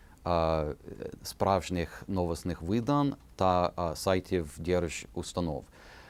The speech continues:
А, вони також займалися створенням, а, ф-, ф-, пост-,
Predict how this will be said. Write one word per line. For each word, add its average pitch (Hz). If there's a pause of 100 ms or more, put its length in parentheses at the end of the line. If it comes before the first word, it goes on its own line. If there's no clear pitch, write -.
(280)
А, 90
вони 120
також 113
займалися 90
створенням, 87
а, 80
ф-, -
ф-, -
пост-, -